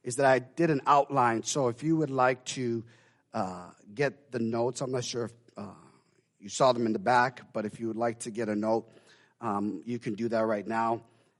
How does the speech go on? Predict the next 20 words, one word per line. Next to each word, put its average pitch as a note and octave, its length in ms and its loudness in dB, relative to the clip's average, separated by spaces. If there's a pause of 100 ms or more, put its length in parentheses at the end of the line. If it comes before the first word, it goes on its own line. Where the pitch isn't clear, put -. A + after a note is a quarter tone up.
(120)
and, G#2 300 -4
and G#2+ 180 -4
get A2 220 -6
the A2 60 -8
note. A2+ 420 -2
This D3 240 2
message D#3+ 420 4
is A#2+ 120 -6
so E3+ 400 4
important, D#3 560 2 (600)
uh, B2+ 160 4
because C3+ 300 0
I C#3 80 8
believe D#3+ 600 2
it C#3+ 80 2
is B2+ 160 0
going D#3 560 2
to C3+ 640 -4 (380)
position C#3 800 2
us, A#2 560 -2